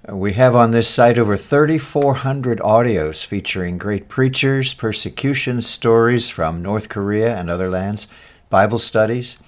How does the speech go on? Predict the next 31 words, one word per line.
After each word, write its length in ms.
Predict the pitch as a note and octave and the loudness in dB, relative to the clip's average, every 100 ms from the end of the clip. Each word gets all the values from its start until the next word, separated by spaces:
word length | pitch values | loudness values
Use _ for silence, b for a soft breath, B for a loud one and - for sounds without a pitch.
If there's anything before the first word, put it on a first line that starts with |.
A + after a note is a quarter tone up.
| B B B B B | B B B B B
You 120 | A#2 | 0
can 100 | B2+ | 4
now 160 | C3 | 6
go 160 | C3+ C3 | 6 4
to 100 | A2+ | 4
Google 460 | F#2+ B2 C#3 B2+ A#2 | 4 4 4 4 2
Play 400 | - C#3 C#3+ C3+ | 0 0 2 0
Store 500 | - - G2 F2+ E2+ | -2 -2 0 0 -2
and 140 | F#2 | -4
the 140 | G#2 | -4
Apple 400 | G#2 C3+ C3+ F#2+ | 0 0 0 -4
Store 520 | E2+ - F#2+ E2+ E2 D#2+ | -6 -6 -4 -4 -4 -6
and 220 | F2 E2+ | -6 0
download 540 | A2 A#2 A2+ G#2 G2 | 2 2 0 0 0
the 100 | F#2+ | -4
Church 480 | - - D3 C3+ - | -4 -4 -4 -6 -6
One 460 | B2+ C3+ B2+ G#2+ - | 0 2 2 -2 -6
app 320 | D#2+ C#2 - _ b | -8 -8 -12 _ b
for 100 | - | -10
sermon 380 | F#2 F#2 F2+ F2 | -6 -4 -4 -4
audio. 500 | E2+ F2+ E2+ C#2+ A#1+ | -4 -4 -6 -8 -8
You 160 | E2+ E2+ | -12 -14
can 140 | F2+ | -10
enter 400 | G2 F#2+ D#2+ D#2 B B | -8 -8 -8 -10 B B
Hackberry 680 | A2+ A#2+ - F2 D2+ D2+ | -6 -6 -6 -6 -4 -6
House 640 | D2 F2 D2 F#2 G2+ - - B B B | -10 -8 -6 -6 -6 -8 -10 B B B
as 280 | G2+ F#2 G2 | -6 -4 -4
your 100 | G2 | -6
choice 420 | - F2 E2 - | -8 -10 -8 -8
of 120 | F#2+ | -4
broadcasters. 880 | A#2 A2+ G#2 F2+ D2 - - - | 0 0 -2 -6 -6 -10 -14 -14